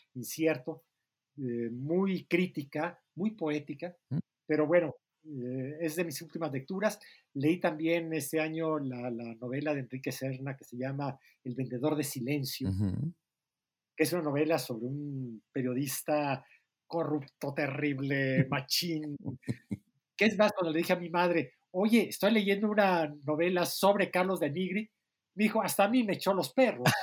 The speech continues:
Speaker 1: <laughs> Eh, era un tipo así.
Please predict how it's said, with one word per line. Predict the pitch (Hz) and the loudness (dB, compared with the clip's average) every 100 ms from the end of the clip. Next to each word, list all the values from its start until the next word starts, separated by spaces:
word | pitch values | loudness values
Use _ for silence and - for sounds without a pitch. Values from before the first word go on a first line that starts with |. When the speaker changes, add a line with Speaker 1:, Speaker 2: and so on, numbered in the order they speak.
| 381 | -2
Speaker 1:
<laughs> | 156 - - 240 220 - - - 196 - - - - - 170 - - 151 - 147 - - 220 - | -4 -6 2 4 4 2 0 2 0 4 2 4 -2 0 -4 -4 -2 -2 0 -2 -2 -18 -12 2
Eh, | 247 233 226 233 220 - | 6 8 8 8 6 4
era | 254 262 240 | 6 8 8
un | 196 | 6
tipo | 202 | 2
así. | 180 | 0